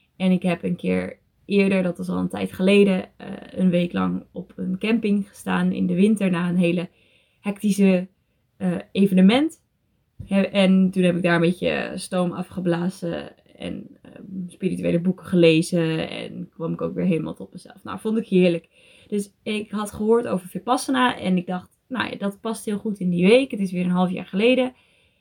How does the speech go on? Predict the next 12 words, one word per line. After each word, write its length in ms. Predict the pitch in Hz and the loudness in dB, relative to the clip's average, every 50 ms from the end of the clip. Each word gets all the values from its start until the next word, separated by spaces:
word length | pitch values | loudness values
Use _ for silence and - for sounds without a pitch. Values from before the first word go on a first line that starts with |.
| _ _ _ _ _ _ _ _ _ | _ _ _ _ _ _ _ _ _
Dus 180 | - 269 277 254 | -2 2 2 4
ik 100 | 262 - | 4 4
heb 100 | 226 202 | 4 4
me 80 | 202 190 | 4 6
daarvoor 300 | 185 185 185 196 196 - | 6 4 4 2 -2 0
aan, 460 | 208 214 208 - - 196 220 220 - _ _ - - _ _ | 0 2 0 0 -4 -6 -8 -8 -10 _ _ -20 -20 _ _
opgegeven. 800 | - 254 247 - 269 254 - 254 247 254 254 247 254 285 349 - _ _ _ | -6 -6 -4 -4 -6 -2 2 4 4 4 4 2 -2 -4 -6 -10 _ _ _
Je 140 | 220 214 196 | -2 0 0
betaalt 360 | 202 202 240 240 262 285 269 | 2 2 4 4 4 4 2
er 180 | 254 220 202 190 | 0 0 2 4
niet 280 | 190 190 240 269 - | 6 6 6 4 2
voor. 400 | - 285 269 277 294 320 339 - | 0 2 4 4 2 2 -2 -8